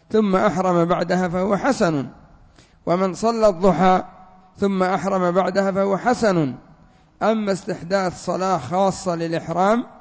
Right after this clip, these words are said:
فالصحيح عدم ذلك. بعد أن ذكر المصنف رحمه الله باب المواقيت وعلمنا ما يتعلق بها، ناسب أن يذكر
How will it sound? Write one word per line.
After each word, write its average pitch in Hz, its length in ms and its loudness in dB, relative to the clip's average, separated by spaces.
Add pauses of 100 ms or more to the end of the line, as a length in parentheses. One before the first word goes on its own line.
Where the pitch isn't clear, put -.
(460)
فالصحيح 165 680 -2
عدم 156 360 0
ذلك. 147 420 -2 (4000)
بعد 185 260 0
أن 208 240 0
ذكر 220 380 2
المصنف 190 560 -2
رحمه 180 460 -2
الله 175 420 0 (880)
باب 175 280 0
المواقيت 175 720 2 (1000)
وعلمنا 180 640 2
ما 175 240 0
يتعلق 175 520 -2
بها، 185 380 -2
ناسب 185 440 -2
أن 165 280 0
يذكر 175 800 0